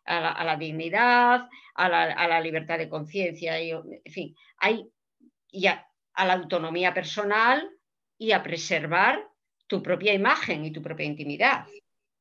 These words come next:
Eso es un derecho fundamental también. Y, y una persona cuando tiene una enfermedad que, en fin, está en unas circunstancias que ningún derecho a la, a proteger su intimidad, ni su, en fin.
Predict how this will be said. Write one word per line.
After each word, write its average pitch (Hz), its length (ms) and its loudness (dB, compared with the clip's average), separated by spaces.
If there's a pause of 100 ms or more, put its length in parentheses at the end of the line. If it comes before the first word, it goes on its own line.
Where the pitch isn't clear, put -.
(180)
Eso 151 240 -8
es 190 80 -8
un 320 80 -4
derecho 185 320 -2
fundamental 147 500 -8
también. 147 560 0 (960)
Y, 185 200 -6 (120)
y 165 100 -8
una 170 180 -4
persona 196 360 -4
cuando 170 240 -4
tiene 165 240 -6
una 165 140 -6
enfermedad 170 600 -2
que, 156 440 -6
en 247 300 -16
fin, 156 420 -12
está - 340 -16
en 160 80 -8
unas 170 200 -6
circunstancias 190 840 -8 (320)
que 175 100 -2
ningún 160 260 -6
derecho 190 360 -4
a 180 40 0
la, 175 160 2
a 156 60 -4
proteger 156 380 -10
su - 100 -14
intimidad, 151 580 -2
ni 175 140 -4
su, 147 420 -12
en - 220 -20
fin. 156 280 -8